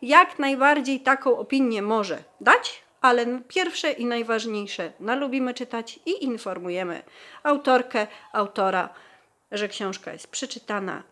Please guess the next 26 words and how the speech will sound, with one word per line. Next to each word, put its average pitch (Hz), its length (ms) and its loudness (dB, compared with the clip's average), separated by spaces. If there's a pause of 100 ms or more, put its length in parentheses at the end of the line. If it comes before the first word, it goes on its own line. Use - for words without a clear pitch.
(100)
i 277 240 -4 (300)
dajemy 165 540 -8
swoje - 420 -6 (440)
wrażenia. 175 520 -8 (800)
Jeżeli 302 420 4
będziecie 269 440 2
mieć 254 220 -2
jakiekolwiek 254 640 0
pytania, 254 680 4 (440)
szczegóły, 240 680 0 (320)
piszcie 330 360 0
w 311 60 -8
komentarzach. 254 1040 -2 (120)
Y, 185 400 -6 (840)
ja 220 200 0
na 208 140 -2
pewno 202 360 -4
postaram 190 560 -4
się 190 320 -6
w 190 100 -18
miarę, 196 400 -4 (500)
y, 165 200 -2
możliwości 185 760 -8
na 170 140 -10
wszystko - 460 -12
odpisywać. 233 1000 -4